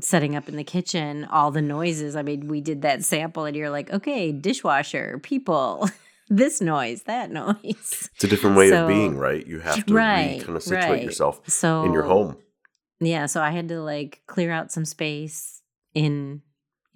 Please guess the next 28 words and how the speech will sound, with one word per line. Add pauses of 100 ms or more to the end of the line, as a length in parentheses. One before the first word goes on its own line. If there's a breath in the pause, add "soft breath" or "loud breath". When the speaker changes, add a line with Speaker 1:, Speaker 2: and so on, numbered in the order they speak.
(140)
Speaker 1:
my
first
floor,
which
is
usually,
like,
a
family
room. (140)
Speaker 2:
And
now
your
virtual
Speaker 1:
And,
Speaker 2:
office. (440)
Speaker 1:
and
now
it's
my
virtual
office
where, (300)
you
know,
I've (240)
kind
of